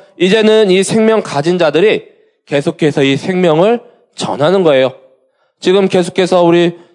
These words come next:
시대는 또 전 세계는 이렇게 생명 전하고 있어요? 아니면 이렇게 멸망의 길로 가고 있어요? 그렇죠? 이 어둠의 재앙이 계속해서 흑암이 덮고 있지만 우리는 이 답을 알고 또 살리는 법을 알고 있기 때문에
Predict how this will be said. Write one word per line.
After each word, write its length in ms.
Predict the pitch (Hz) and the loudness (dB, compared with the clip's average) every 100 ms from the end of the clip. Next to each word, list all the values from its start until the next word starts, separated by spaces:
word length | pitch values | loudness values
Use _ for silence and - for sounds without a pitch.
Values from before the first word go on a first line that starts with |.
| _ | _
시대는 500 | - 208 202 180 175 | -8 -2 0 0 -2
또 80 | 156 | -2
전 220 | 160 160 | -2 0
세계는 540 | 185 180 170 170 170 - _ _ | -2 -2 0 0 -2 -12 _ _
이렇게 240 | 151 151 156 | -4 -2 -2
생명 440 | - 220 214 202 | -2 0 2 0
전하고 440 | 165 151 202 202 | 0 0 2 2
있어요? 260 | 190 190 180 | 0 0 0
아니면 220 | 165 165 | 0 0
이렇게 180 | 151 151 | 0 -2
멸망의 440 | 135 147 196 185 | -2 0 0 0
길로 180 | 160 143 | 0 -2
가고 220 | 127 117 | 0 -2
있어요? 220 | 104 110 90 _ _ _ _ _ _ _ _ | -4 -6 -12 _ _ _ _ _ _ _ _
그렇죠? 380 | 151 123 92 - _ _ _ | -4 -2 -4 -10 _ _ _
이 160 | 139 143 | -2 0
어둠의 400 | 143 160 165 160 | 2 2 0 0
재앙이 460 | 160 151 185 151 | 0 2 0 -2
계속해서 640 | - 143 156 170 - 160 160 | -6 -4 -2 -2 -4 -4 -2
흑암이 300 | 165 151 143 | -2 -2 -2
덮고 240 | 123 139 | -2 -2
있지만 460 | 127 127 120 165 214 - _ _ | -2 -2 -2 -2 -4 -12 _ _
우리는 440 | - 185 160 135 - - - | -2 0 2 -2 -4 -18 -16
이 80 | 113 | -14
답을 400 | - 123 165 185 | -6 -2 0 2
알고 480 | 120 110 98 - _ | 0 0 -4 -8 _
또 80 | 107 | -8
살리는 500 | - 147 143 139 131 | -4 -2 0 -4 -6
법을 280 | - 117 123 | -4 -2 0
알고 240 | 104 110 | 0 -2
있기 160 | 101 - | -4 -8
때문에 400 | 110 123 170 | -6 -4 -4